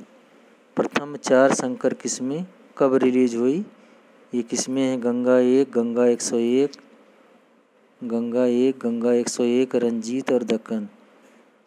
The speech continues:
ऑप्शन चार दिया गया था, उन्नीस सौ इक्यावन, उन्नीस सौ इकसठ, उन्नीस सौ इकहत्तर, उन्नीस सौ पचहत्तर। तो इसका correct answer होगा उन्नीस सौ इकसठ। उन्नीस सौ इकसठ में भारत में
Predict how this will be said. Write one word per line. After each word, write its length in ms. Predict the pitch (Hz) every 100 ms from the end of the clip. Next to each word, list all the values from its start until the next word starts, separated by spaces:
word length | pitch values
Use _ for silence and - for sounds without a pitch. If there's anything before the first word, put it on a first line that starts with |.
| _ -
ऑप्शन 520 | 120 113 - 131 123
चार 280 | - 123 123
दिया 260 | 127 127
गया 200 | 127 131
था, 140 | 131 135
उन्नीस 300 | 117 120 117
सौ 100 | 120
इक्यावन, 500 | 113 - 120 123 131
उन्नीस 380 | 120 120 117 -
सौ 60 |
इकसठ, 480 | 113 - - 135 -
उन्नीस 380 | 117 117 110 -
सौ 140 | 120 123 _ _ _ _
इकहत्तर, 540 | 120 113 113 - - 131
उन्नीस 300 | 123 120 113
सौ 120 | -
पचहत्तर। 580 | 113 110 107 - 110 - _ _ _ _ -
तो 80 | 123
इसका 340 | 110 - 127 127
correct 360 | 120 127 131 123
answer 340 | 117 - 113
होगा 360 | 110 113 143 175 _ _ _ _ _ _ _ _ 131
उन्नीस 460 | 120 120 127 113
सौ 160 | - 170
इकसठ। 600 | 156 117 - - 113 - - - _ _ _ _ -
उन्नीस 400 | 123 127 135 139
सौ 80 | -
इकसठ 400 | 131 - - 135
में 140 | 139 123
भारत 400 | 117 120 131 135
में 260 | 139 180